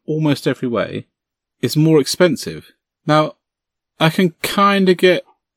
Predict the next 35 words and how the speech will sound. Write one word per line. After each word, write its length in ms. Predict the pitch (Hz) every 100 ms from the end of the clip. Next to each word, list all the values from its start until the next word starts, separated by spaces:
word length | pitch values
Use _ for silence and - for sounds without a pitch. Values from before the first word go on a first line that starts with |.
| -
it 220 | 151 139
when 200 | 151 156
it's 200 | 127 -
released 300 | 143 143 -
at 100 | 117
different 340 | - 139 104 -
times, 640 | 151 98 87 107 - - _
but 260 | - 123 -
when 200 | 143 165
you've 160 | 160
got 180 | - 143 95 - 135
Mechanicum 640 | 127 - 151 135 - 107
sector 360 | - 98 - -
stuff, 420 | - 85 - - _
and 160 | 120 117
you've 120 | -
got 160 | 127
one 240 | - 139 120
building 400 | 120 107 107 104
that's 360 | 104 - - - _ _ _ _ _ -
thirty-five 600 | 131 113 117 - 120 110
pounds, 480 | - 90 95 107 - _ _ _ _ _ _ _
and 160 | 120 110
another 400 | 110 156 117 95
that's 220 | 101 -
forty-five 720 | - 147 120 113 - 90 -
pounds, 500 | - 85 90 110 - _ _ _ _ _ _
and 160 | 117 117
there's 400 | 117 113 107 120
exactly 560 | 110 - 160 - -
the 100 | 156
same 280 | 143 147 131
number 240 | 127 123 113
of 80 | 104
sprues 600 | - 104 78 107 -